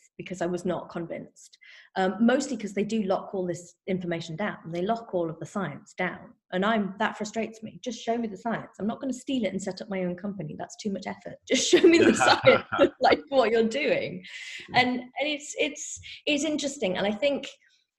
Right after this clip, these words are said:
Speaker 1: we, having been in this biohacking world for quite a bit,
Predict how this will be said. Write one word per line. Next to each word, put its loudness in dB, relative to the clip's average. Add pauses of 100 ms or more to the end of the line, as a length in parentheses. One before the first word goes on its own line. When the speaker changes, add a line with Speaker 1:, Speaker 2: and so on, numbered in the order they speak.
(580)
Speaker 1:
we, 4 (180)
having 4
been 6
in 2
this 0
biohacking 0
world 2
for -6
quite -8
a -10
bit, -4